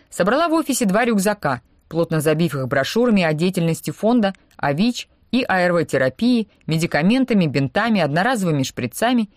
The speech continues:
и презервативами. «Так, ну что, на какую точку сегодня?» — спросила она у координатора. Им посоветовали ехать в Медведково, район с рекордным количеством наркоюзеров, и занять место у популярной среди их контингента аптеки. Популярной она была неспроста.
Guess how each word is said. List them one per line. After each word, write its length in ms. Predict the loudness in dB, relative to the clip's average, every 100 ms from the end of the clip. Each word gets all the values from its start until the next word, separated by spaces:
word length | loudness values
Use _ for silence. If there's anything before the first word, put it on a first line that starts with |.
| _
и 80 | -4
презервативами. 920 | 0 0 0 -2 -2 -4 -4 -6 -10 _ _ _ _
«Так, 360 | -2 -2 -2 -2
ну 100 | -2
что, 340 | 0 -2 -2 _ -6
на 100 | -4
какую 280 | -2 0 0
точку 280 | -2 -4
сегодня?» — 420 | -2 0 0 -2 -8 _
спросила 500 | -12 -4 -4 0 0
она 200 | 0 0
у 80 | 0
координатора. 640 | 0 -2 -2 -2 -2 -6 -10 _ _ _ _ -4
Им 160 | -2
посоветовали 580 | 0 0 0 0 0 2
ехать 340 | 2 0 0
в 20 | 2
Медведково, 640 | 2 2 0 -2 -4 -4 _ _
район 340 | -2 0 0
с 100 | 0
рекордным 420 | -2 0 0 2 0
количеством 600 | 0 0 -2 -4 -2 0
наркоюзеров, 720 | -2 -2 0 0 0 -2 -4 _ _ -6
и 60 |
занять 320 | -2 0 0
место 280 | 0 0 0
у 60 | -2
популярной 540 | 0 0 0 0 0
среди 360 | 0 -2 0 0
их 80 | 0
контингента 760 | -4 -2 -2 0 0 0 -4 -4 -6
аптеки. 640 | -6 -6 -4 -4 -6 -16 _ _ _ _ _ _ _
Популярной 500 | -2 0 2 2 2
она 180 | 2 2
была 200 | 2 2
неспроста. 640 | 0 0 -2 -2 -2 -4